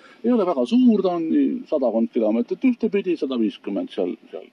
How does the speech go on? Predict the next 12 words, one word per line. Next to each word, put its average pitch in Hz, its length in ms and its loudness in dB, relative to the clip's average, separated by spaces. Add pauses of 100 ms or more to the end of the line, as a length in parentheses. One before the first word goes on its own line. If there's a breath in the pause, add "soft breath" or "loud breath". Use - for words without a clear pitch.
kuskil - 340 -20
Sillamäe 208 340 -2
kandis 202 380 -4
ja 202 140 2
kuskil 180 240 -6
nelisada 156 260 -2
kilomeetrit 147 400 0
teisipidi. 101 500 -2
Et - 60 -14
see 151 140 -2
on 113 80 -2
väga 139 260 -4